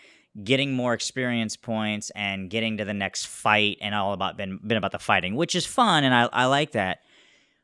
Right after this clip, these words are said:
But this game is different because I think we're exploring the actual characters a bit more, and I appreciate that. That's why I think I like this game more than any other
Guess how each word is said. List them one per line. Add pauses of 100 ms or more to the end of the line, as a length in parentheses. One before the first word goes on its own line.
(140)
But
this
game
is
different
because
I
think
we're
exploring
the
actual
characters
a
bit
more,
and
I
appreciate
that.
That's
why
I
think
I
like
this
game
more
than
any
other